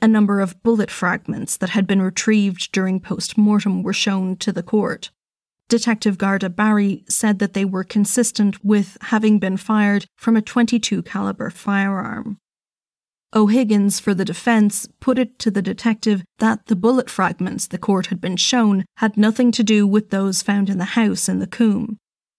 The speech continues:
Detective Barry said that the bullets had been examined and compared with those found in Brabazon Street,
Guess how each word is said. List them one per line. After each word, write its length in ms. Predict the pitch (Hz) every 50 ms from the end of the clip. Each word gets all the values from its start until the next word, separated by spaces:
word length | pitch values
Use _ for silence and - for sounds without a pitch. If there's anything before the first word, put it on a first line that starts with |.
| _ -
Detective 500 | - 208 208 220 208 202 - 208 185 175
Barry 340 | - 190 190 190 190 185 185
said 440 | 202 - - 208 196 190 185 175 -
that 160 | 196 190 196
the 80 | 202 185
bullets 380 | 175 208 208 202 196 - -
had 140 | - 208 185
been 160 | - 196 190
examined 640 | 202 185 208 208 233 247 233 220 208 202 202 196 - -
and 340 | - 220 220 214 208 - -
compared 500 | - 220 208 - - 254 247 240 233 220
with 160 | 202 196 -
those 320 | 190 190 185 180 185 -
found 440 | - - 226 214 208 208 202 202 196
in 200 | - 196 202 196
Brabazon 500 | - 220 220 214 214 202 185 190 185 196
Street, 420 | - - - 175 190 - 180 -